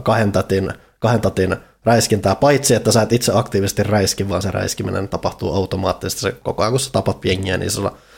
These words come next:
saat koko ajan lisää vaan upgradeja, upgradeja, ja se tulee hullummaksi. Hullumpia hyökkäyksiä, mutta sen myötä samalla sitten vastustajat käy hullummiksi. Se on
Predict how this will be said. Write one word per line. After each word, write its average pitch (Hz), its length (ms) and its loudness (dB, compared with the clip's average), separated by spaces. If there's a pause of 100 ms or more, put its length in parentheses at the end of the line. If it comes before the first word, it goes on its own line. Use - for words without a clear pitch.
(140)
saat - 300 -4
koko - 200 -4
ajan 90 160 -2
lisää 90 300 -2
vaan 92 180 -2
upgradeja, 90 520 -4
upgradeja, - 460 -6
ja 101 60 -4
se - 100 -6 (480)
tulee 104 200 0
hullummaksi. 95 600 -2 (600)
Hullumpia 156 280 6
hyökkäyksiä, 123 460 4
mutta 98 100 0
sen 101 120 4
myötä 95 280 2
samalla 92 480 0
sitten 90 440 -6 (280)
vastustajat 92 500 -2
käy - 140 -4
hullummiksi. - 580 -8 (600)
Se - 140 -6
on 110 220 -2